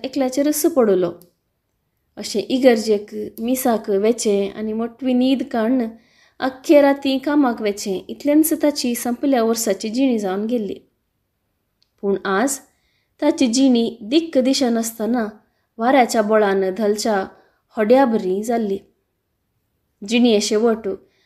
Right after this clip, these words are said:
एका काळार कुटुंबाच्या बऱ्या खातीर आसलो, तर आज फकत आपणाक जेलाक वचना शें राखसो जावन आसलो। म्हजें कुटुंब बरें,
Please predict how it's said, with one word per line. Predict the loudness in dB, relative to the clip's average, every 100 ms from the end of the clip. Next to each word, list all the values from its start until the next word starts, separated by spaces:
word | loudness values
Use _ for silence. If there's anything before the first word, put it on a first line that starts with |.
| _
एका | -2 2 2
काळार | 2 2 2 2
कुटुंबाच्या | 0 -4 2 2 2 -2
बऱ्या | 2 4 4 2
खातीर | -4 -2 -2
आसलो, | -2 -4 -4 -2
तर | -2 -2 -4 -8 _ _ _ -10
आज | -4 -2 -4 -8 _ _ _ -8
फकत | -2 0 0 0
आपणाक | -6 0 0 0 2
जेलाक | 4 4 2 0
वचना | -2 0 0 -2
शें | -2 -2
राखसो | -2 -2 -4
जावन | -2 -4 -4
आसलो। | -6 -6 -8 -12 _ _ _ _ _ _ _ _ _ _ _ _ _ _ -10
म्हजें | -6 -2 -2
कुटुंब | -2 -2 -2 0
बरें, | 0 0